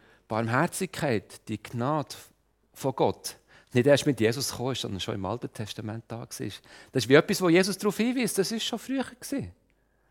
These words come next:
Was ich jetzt bringe, ist eigentlich nichts Neues. Barmherzigkeit von Gott. Aber ich muss weiter. Ich habe sieben Überraschungen.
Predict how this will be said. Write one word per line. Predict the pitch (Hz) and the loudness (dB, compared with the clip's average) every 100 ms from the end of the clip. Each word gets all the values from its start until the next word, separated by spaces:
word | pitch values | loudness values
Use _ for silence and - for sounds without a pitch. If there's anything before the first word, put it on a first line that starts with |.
| _ - | _ -10
Was | 113 | -4
ich | 147 135 | -2 -2
jetzt | 151 - | -6 -6
bringe, | 160 185 | -4 -4
ist | 127 | -4
eigentlich | 123 117 - | -6 -6 -8
nichts | 113 - - | -10 -10 -12
Neues. | 123 - - - _ _ _ _ _ _ _ _ _ _ _ _ _ | -12 -12 -16 -20 _ _ _ _ _ _ _ _ _ _ _ _ _
Barmherzigkeit | - 98 98 117 - - - - | -10 -8 -6 -8 -10 -10 -10 -10
von | - - | -12 -12
Gott. | - - - - _ _ _ _ - - - _ - | -12 -14 -20 -20 _ _ _ _ -20 -20 -20 _ 0
Aber | 120 | 4
ich | |
muss | 131 123 | 4 4
weiter. | 135 - - - | 2 0 -8 -6
Ich | 113 123 | -4 -2
habe | 95 - | -4 -4
sieben | - 131 101 78 | 2 4 2 -4
Überraschungen. | 110 95 101 - 113 | -2 0 0 -2 -6